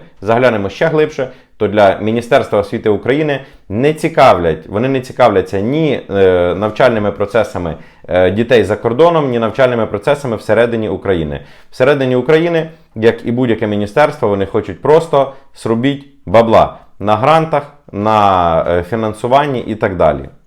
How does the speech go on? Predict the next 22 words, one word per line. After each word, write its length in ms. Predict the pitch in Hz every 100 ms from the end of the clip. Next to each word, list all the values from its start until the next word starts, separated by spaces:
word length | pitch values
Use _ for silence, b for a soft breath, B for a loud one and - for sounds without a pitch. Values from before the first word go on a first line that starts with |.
| -
Я 240 | 92 110 123
думаю, 340 | 127 110 98
тут 280 | 113 107 -
нічого 360 | 101 - 110
нового 360 | 101 107 90 90
я 100 | 95
вам 160 | 95 90
не 60 |
сказав, 500 | 87 120 135 180 175 B B
але 200 | - 110
бачимо, 440 | 117 151 160 127 107
що 640 | - 107 98 90 82 - - -
зараз 500 | - 92 120 131 127 98
іде 200 | 95 104
заява 360 | 95 110 117
про 160 | - 90
те, 160 | 113 113
що, 420 | - 98 92 B B B -
е, 180 | 87 90
Україна 500 | 95 104 110 127 117
буде 240 | 95 113
фінансувати, 880 | 110 110 104 101 104 98 120 - -